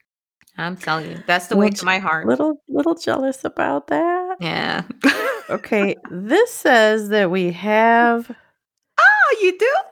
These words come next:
Speaker 2: food trucks in Ireland, but remember, I have never seen them. And remember, too, unfortunately, in the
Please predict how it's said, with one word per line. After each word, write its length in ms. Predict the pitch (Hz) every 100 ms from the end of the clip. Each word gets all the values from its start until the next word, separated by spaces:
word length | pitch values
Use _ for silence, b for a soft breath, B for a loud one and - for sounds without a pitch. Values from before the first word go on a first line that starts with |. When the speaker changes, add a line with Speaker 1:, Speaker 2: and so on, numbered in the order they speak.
| _
Speaker 2:
food 500 | - - - 254 247
trucks 460 | 208 233 208 208 -
in 260 | 185 175 -
Ireland, 580 | 160 196 214 175 170 170
but 220 | 175 -
remember, 520 | 175 226 403 415 427
I 160 | 214 220
have 160 | 214
never 240 | 190 185 185
seen 300 | - 220 190
them. 120 | 156
And 120 | - 202
remember, 460 | 202 233 277 226
too, 280 | - 214 190
unfortunately, 760 | 156 - 226 220 185 170 170 170
in 160 | 170
the 300 | 160 76 117